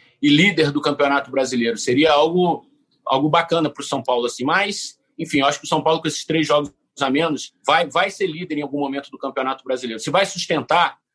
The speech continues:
eu não sei, mas é que, assim, três jogos a menos faz muita diferença. São nove pontos, né? Nove pontos e, e, com, e esses três jogos não são contra adversários do primeiro pelotão. Então, em tese, o São Paulo é favorito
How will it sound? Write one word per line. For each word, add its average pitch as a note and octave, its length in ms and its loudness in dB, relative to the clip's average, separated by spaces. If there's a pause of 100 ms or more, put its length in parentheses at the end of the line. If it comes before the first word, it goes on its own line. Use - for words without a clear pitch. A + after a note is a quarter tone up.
eu C3+ 100 -6
não E3+ 120 -2
sei, D3 260 -4
mas B2 180 -6
é C#3+ 60 -6
que, D3 120 -6
assim, C#3+ 260 -4 (400)
três F3+ 240 2
jogos D#3 280 0
a C3+ 80 -2
menos D#3+ 220 -2
faz D#3 220 -2
muita D3+ 300 2
diferença. A#2+ 400 -4
São C#3 120 0
nove D3+ 380 2
pontos, G#2+ 480 -6
né? A2 140 -14 (260)
Nove D3 320 0
pontos D3 500 -4
e, E3 200 -2
e, D#3+ 80 -2
com, F#3 340 0
e F3 120 2
esses G3 200 -2
três F#3+ 240 0
jogos E3+ 300 2
não F#3 120 -2
são G#3+ 180 -6
contra G3 240 -4
adversários D3+ 580 -4
do C#3+ 80 -6
primeiro C3+ 320 -4
pelotão. A#2 600 -4
Então, D3 140 -6
em F3 80 -14
tese, E3+ 380 -2 (320)
o - 40 -18
São D#3 220 -2
Paulo E3 240 2
é F3 180 4
favorito E3+ 540 -2